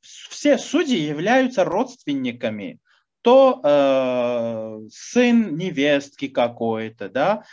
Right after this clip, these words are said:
или люди, которые работают во всех сферах, да, они связаны, очень связаны, э, с прошлыми, э, этими, м,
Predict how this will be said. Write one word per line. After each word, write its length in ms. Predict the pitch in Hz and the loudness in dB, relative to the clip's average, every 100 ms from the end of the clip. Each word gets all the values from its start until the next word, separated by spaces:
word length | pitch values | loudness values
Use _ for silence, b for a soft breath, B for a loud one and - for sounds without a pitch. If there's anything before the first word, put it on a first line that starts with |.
| b - | b -8
или 200 | 180 185 | -4 -2
люди, 300 | 165 220 190 | 0 -2 -2
которые 600 | 156 139 175 180 147 123 | -2 0 0 0 0 -2
работают 560 | - 127 143 175 156 135 | -2 -4 -4 -4 -6 -2
во 120 | 143 | -2
всех 500 | 180 - 202 196 - | -2 -4 0 0 -2
сферах, 720 | - - 156 139 98 82 _ - | -16 -8 -2 0 -2 -8 _ -2
да, 280 | 185 262 B B B - | 0 0 B B B -6
они 300 | 151 208 226 | -2 0 -2
связаны, 1040 | - 143 185 226 175 151 127 113 92 - _ _ | -4 -2 2 2 0 -2 -2 -6 -10 -16 _ _
очень 600 | 120 170 170 170 123 - | -4 -4 -4 -6 -6 -8
связаны, 1040 | - - 123 151 185 170 139 117 98 98 _ _ _ | -18 -14 -2 0 0 -2 -8 -8 -10 -16 _ _ _
э, 320 | 104 107 104 | -6 -4 -6
с 180 | 107 - _ | -10 -20 _
прошлыми, 800 | 156 170 170 160 151 143 143 139 | -2 -2 -2 -6 -4 -2 -2 -4
э, 280 | - 120 117 | -6 -6 -4
этими, 600 | 131 127 135 127 120 117 | -6 -6 -6 -4 -2 -2
м, 460 | 113 117 113 110 113 | -4 -6 -6 -8 -10